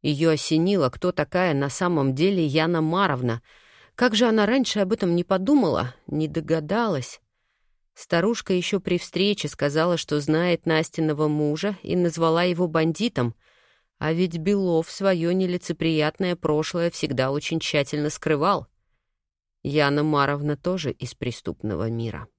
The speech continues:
Точно. А раз все её так уважают, выходит, она какая-то влиятельная шишка.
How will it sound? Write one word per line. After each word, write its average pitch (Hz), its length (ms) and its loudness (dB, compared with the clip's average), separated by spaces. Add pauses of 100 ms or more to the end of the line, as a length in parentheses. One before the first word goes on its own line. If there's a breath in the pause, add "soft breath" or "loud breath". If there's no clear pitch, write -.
(300)
Точно. - 500 -8 (560 loud breath)
А 147 160 4
раз 175 240 2
все 180 420 0
её 170 160 2
так 180 220 -2
уважают, 151 640 0
выходит, 160 480 0
она 156 220 2
какая-то 170 500 -4
влиятельная 160 720 -2
шишка. - 540 -6